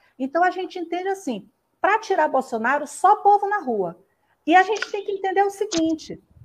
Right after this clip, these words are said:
se não tirar Bolsonaro pelo impeachment, que é nosso, nosso objetivo maior, até porque tirar Bolsonaro pelo impeachment precisa que o Lira saia de cima de ma-, de cento e trinta pedidos de impeachment, e isso é muito difícil,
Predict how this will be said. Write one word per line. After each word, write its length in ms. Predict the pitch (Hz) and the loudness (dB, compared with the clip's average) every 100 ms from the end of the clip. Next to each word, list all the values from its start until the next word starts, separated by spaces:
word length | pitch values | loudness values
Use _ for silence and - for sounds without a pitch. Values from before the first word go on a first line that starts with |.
| - - - | -20 -20 -20
se 200 | - - | -2 2
não 200 | 403 453 | 2 0
tirar 300 | 508 427 339 | -2 2 2
Bolsonaro 540 | 320 285 285 247 240 233 | 4 0 0 0 0 2
pelo 200 | 233 214 | 0 0
impeachment, 600 | 196 208 330 330 214 196 | -4 -2 -2 -4 -8 -6
que 120 | 247 | 0
é 80 | 240 | 0
nosso, 360 | 233 240 240 | 2 -2 -4
nosso 280 | 240 285 226 | -2 -2 -2
objetivo 640 | 233 233 220 - 233 202 | -6 -4 -6 -6 -8 -6
maior, 640 | 208 262 254 240 254 175 - _ | -2 0 2 2 2 0 -10 _
até 260 | - 214 285 | -4 -2 -4
porque 440 | 294 269 - 240 | -6 -16 -6 -4
tirar 260 | 226 247 247 | -4 -4 -2
Bolsonaro 440 | 269 285 254 247 | -2 -2 -2 -2
pelo 180 | 262 247 | 0 0
impeachment 520 | 262 254 233 220 208 | 0 -4 -6 -4 -10
precisa 420 | 196 226 226 247 254 | -4 -6 -6 -10 -8
que 100 | 294 | -6
o 80 | |
Lira 260 | 254 311 294 | -2 -2 -2
saia 320 | 302 247 240 | 0 0 0
de 140 | 226 339 | -4 -8
cima 580 | - - 320 240 - - _ _ _ | -6 2 2 2 -4 -12 _ _ _
de 140 | 180 247 | -4 0
ma-, 220 | 240 - | 0 0
de 120 | 220 220 | -6 -6
cento 320 | - 415 415 | -2 0 0
e 20 | |
trinta 320 | 392 320 320 | -2 0 0
pedidos 460 | 311 233 262 247 214 | -2 -8 -8 -8 -8
de 80 | 214 | -10
impeachment, 640 | 214 311 262 - 180 208 | -6 -8 -8 -12 -14 -14
e 140 | - 226 | -8 -8
isso 140 | 247 | 0
é 40 | 226 | 0
muito 200 | 233 190 | 2 -4
difícil, 580 | 196 - 311 240 - | -6 -2 -2 -2 -12